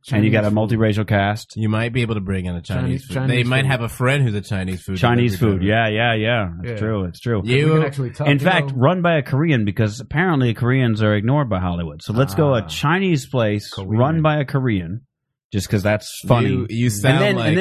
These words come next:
Speaker 2: then the Asians can, like, laugh because white guy doesn't get, like, "Oh, he's obviously Korean," but they wouldn't get it. So, like, the Asians get their, like, inside joke. See,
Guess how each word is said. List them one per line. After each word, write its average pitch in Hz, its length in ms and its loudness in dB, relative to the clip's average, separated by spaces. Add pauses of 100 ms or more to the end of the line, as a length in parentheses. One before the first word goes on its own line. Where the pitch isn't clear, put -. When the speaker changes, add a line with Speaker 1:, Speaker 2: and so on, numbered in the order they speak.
Speaker 2:
then 170 80 -4
the 165 120 0
Asians 165 420 0
can, 131 200 0
like, 120 200 0
laugh 131 340 0
because 110 380 -2 (220)
white 123 240 2
guy 113 140 2
doesn't 101 320 0
get, 107 260 -2
like, 95 260 -6 (420)
"Oh, 143 200 2
he's 107 220 0
obviously 110 380 0
Korean," 110 500 0
but - 140 -4
they 117 80 0
wouldn't 104 260 -2
get 104 220 0
it. 127 180 -4
So, 110 140 -4
like, 98 160 -2
the 98 100 -4
Asians 104 440 0
get 92 180 -4
their, 95 140 -2
like, 92 200 -4
inside 107 400 -2
joke. 131 360 -2
See, 110 240 -2